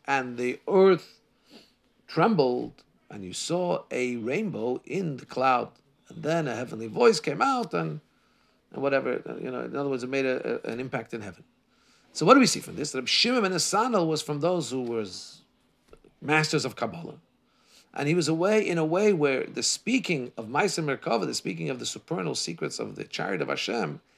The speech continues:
created that the earth trembled, in other words, had an effect on earth, <clears throat>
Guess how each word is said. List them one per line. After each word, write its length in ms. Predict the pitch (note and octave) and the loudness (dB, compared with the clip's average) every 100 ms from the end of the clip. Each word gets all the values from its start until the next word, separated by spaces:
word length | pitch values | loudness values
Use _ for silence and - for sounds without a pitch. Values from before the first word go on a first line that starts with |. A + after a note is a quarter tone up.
| _ _ | _ _
created 760 | - F#3 F#3 G3 C#4+ A#3 F#3 E3 | -4 2 4 8 8 8 6 6
that 200 | E3+ - | 2 2
the 140 | E3+ - | 0 8
earth 400 | C#4 D4 - - | 10 10 6 -2
trembled, 480 | F3 C#3+ C3+ - - _ _ | -8 -8 -6 -8 -10 _ _
in 60 | - | -12
other 80 | C3+ | -6
words, 100 | C3 | -4
had 100 | C#3 | -4
an 100 | C3 | -4
effect 300 | - D3+ C#3 | -4 -4 -4
on 120 | B2+ | -6
earth, 180 | A2 - _ _ - - _ - | -8 -14 _ _ -20 -20 _ 4
<clears throat> 240 | - - | 4 6